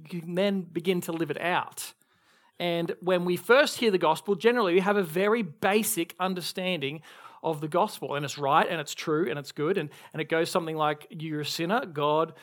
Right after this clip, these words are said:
sent Jesus, and he, he died on a cross for the salvation of your sins. And if you believe in him,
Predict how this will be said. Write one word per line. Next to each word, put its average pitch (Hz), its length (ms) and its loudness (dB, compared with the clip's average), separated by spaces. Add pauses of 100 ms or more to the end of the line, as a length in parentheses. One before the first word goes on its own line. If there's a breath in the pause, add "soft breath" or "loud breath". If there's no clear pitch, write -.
(220 loud breath)
sent 170 260 -2
Jesus, 180 540 -2
and 151 200 -6
he, 156 320 -6
he 160 380 -8
died 160 380 2
on 160 100 -2
a 156 40 -6
cross 160 280 -2
for - 100 -10
the 151 80 -4
salvation 151 540 -2
of 143 80 -8
your 147 100 -4
sins. 170 380 -6
And 160 140 -6
if 147 120 -8
you 165 60 -6
believe 151 380 -2
in 185 80 0
him, 165 320 -2